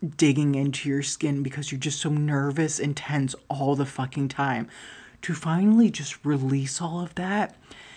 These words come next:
and completely be myself every moment of the day and have, like, no one to put a front on for, no one to,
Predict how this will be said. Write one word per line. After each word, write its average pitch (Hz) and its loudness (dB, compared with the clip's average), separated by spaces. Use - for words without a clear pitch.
and 165 2
completely 175 0
be 175 -2
myself 156 0
every 156 0
moment 151 0
of 147 -6
the 147 -2
day 139 0
and 147 -2
have, 151 -2
like, 147 -4
no 160 2
one 202 6
to 208 8
put 202 -2
a 190 2
front 151 -2
on 147 0
for, 143 0
no 156 0
one 208 6
to, 202 0